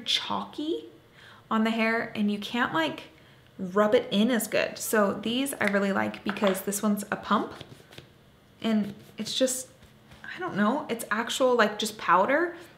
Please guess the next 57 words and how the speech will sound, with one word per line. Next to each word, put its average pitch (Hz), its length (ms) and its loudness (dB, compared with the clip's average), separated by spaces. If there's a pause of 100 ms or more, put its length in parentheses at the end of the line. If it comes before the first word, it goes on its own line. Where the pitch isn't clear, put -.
(120)
and 208 160 2
then 190 120 2
you 185 80 0
can 190 180 -2
rub 185 160 0
it 190 100 -2
in. 190 320 2 (220)
This 202 160 -4
one's 226 160 0
the 214 80 -4
same 196 300 0
thing, 196 180 -2
it's 196 140 -4
just - 180 -4
a 196 60 -6
squeeze 185 340 -6
bottle. - 340 -4 (240)
So - 1300 -10
it's - 160 -6
just - 180 -8
like - 180 -6
that, - 280 -4 (120)
and 190 120 0
then 185 140 -2
you 190 80 -6
can 190 160 -4
rub 196 160 -2
it 202 80 -4
in. 202 200 -6
Whereas 214 260 -2
I - 80 -2
find 220 300 0
that - 80 -10
the 208 120 0
spray 220 420 0
ones, 254 380 -4 (440)
I 277 120 -8
don't 339 100 -4
know 294 100 -2
if 277 100 -4
it's 226 120 -4
the - 100 -2
aerosol 285 520 0
in 277 80 -2
'em 277 240 -2
or 202 120 -2
what, 285 400 -2
but 214 140 -4
they 220 100 0
kinda 285 320 -4
leave 254 180 0
a 202 40 0
haze. 180 640 -2 (460)
Haze 262 380 4
is 196 140 -4
the 190 80 -2
word, 202 240 -2